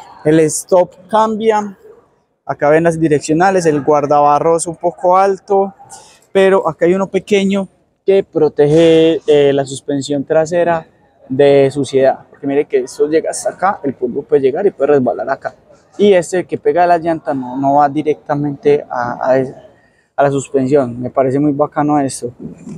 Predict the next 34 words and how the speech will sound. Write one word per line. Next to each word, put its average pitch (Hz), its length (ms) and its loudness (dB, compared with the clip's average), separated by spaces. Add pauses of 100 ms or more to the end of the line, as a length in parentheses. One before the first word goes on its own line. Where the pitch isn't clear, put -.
(140)
Eh, 151 380 4
los 143 160 -2
posapiés, 196 640 0 (580)
<laughs> - 540 -6
este - 220 0
por 175 140 0
ser 165 140 4
exhibición 190 640 2
creo 196 260 0
que 196 100 -2
hay - 60 -4
que - 120 -16
cambiarlo 190 520 2
porque 156 440 -6 (320)
es - 80 -20
como 175 180 -2
apoyar 151 340 0
el 170 140 -4
pie 180 260 -2
hacia 160 480 0
allá. 135 260 -2
Miren 135 300 -4
que - 100 -16
está - 200 -8
torcido, 135 420 -4 (220)
<laughs> 147 200 -4
muy 135 200 -2
charro. - 320 -2 (580)
Y 226 160 2
este, 208 540 0
este 190 260 -6
posapiés 190 480 0
del 175 140 -2
conductor, 190 580 -4